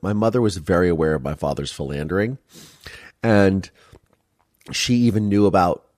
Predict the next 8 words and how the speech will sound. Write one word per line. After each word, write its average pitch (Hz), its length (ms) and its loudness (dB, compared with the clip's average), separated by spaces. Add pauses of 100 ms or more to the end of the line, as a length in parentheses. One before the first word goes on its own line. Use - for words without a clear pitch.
(140)
his 95 240 -6
pregnant 90 400 -4
mistress. 104 540 -6 (260)
<laughs> - 1000 -6
And 101 640 0 (400)
she, 113 880 -6 (400)
yeah, 73 480 -2 (300)
and 104 480 0